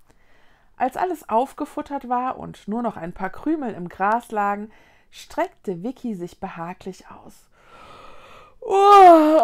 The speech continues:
also, ich könnte jetzt eine Runde ratzen." "Wir haben noch eine Mission zu erfüllen", rief Konrad Vicky in Erinnerung. Vicky zuckte mit den Schultern. "Pff, wie es aussieht, hält dieses unheimliche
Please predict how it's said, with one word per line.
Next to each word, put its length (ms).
also, 400
ich 320
könnte 380
jetzt 540
eine 100
Runde 460
ratzen." 580
"Wir 240
haben 280
noch 120
eine 260
Mission 480
zu 140
erfüllen", 720
rief 400
Konrad 460
Vicky 260
in 120
Erinnerung. 540
Vicky 280
zuckte 380
mit 160
den 100
Schultern. 540
"Pff, 360
wie 140
es 100
aussieht, 560
hält 320
dieses 320
unheimliche 1000